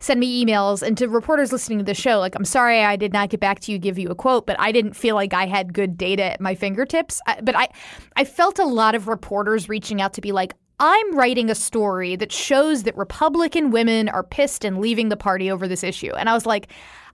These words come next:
"I have not seen data that says that's happening." Like, I get why you wanna write that story, but, like, I don't, I, I,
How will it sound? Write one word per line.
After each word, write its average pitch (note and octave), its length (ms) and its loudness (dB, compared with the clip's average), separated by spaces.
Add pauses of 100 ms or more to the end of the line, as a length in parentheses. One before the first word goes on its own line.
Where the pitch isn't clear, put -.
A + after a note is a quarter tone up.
(120)
"I C5 400 4
have F#4 160 0
not C#4+ 300 4
seen F4 340 2
data D4 340 6
that A#3+ 200 0
says C4 260 2
that's C4+ 220 2
happening." C4 580 0
Like, A#3 180 0
I B3 120 4
get C#4+ 320 0
why A3 400 4
you A#3+ 240 -2
wanna A3+ 260 4
write A3 220 2
that A3 160 0
story, A#3+ 480 0
but, C4 160 -2
like, A3+ 240 -4
I A#3 160 0
don't, D#4+ 260 0 (640)
I, G#3 160 0
I, - 300 -2